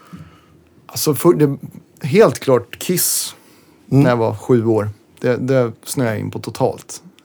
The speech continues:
Speaker 1: Eh, så det, ja, det är väl det. Och sen, eh, farsan lyssnade ju på, jag menar, gammal...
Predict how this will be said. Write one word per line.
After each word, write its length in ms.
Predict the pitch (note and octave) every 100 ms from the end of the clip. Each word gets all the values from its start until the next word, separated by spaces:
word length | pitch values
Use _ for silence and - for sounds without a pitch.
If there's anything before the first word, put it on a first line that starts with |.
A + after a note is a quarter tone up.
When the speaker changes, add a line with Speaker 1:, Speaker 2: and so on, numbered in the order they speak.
| _
Speaker 1:
Eh, 380 | A#2 G#2+ G2 G2 G2+ _ _ _ _ _ _ _ _ _ _ F3+ - _ _ _ _
så 180 | - C3+
det, 320 | C3 D3 E3+ E3 C#3+ A#2+ - _ _ _ _ _ _ _ _ _ _ _ _
ja, 80 | B2+
det 80 | F3
är 40 |
väl 160 | A3 C3+
det. 200 | A2+ A2+
Och 100 | A2+
sen, 340 | D#3+ F3 F#3
eh, 120 | E3
farsan 640 | C3 E3+ D3+ - - D#3 D3+
lyssnade 480 | C#3+ - G#2 F#2+
ju 120 | G2+ G#2 - - - - - - - _ - - - _
på, 320 | B2 A#2+ A2 A2+ A2
jag 100 | C3+
menar, 160 | C3+
gammal... 560 | B2+ A#2 A2+ G#2+ G#2+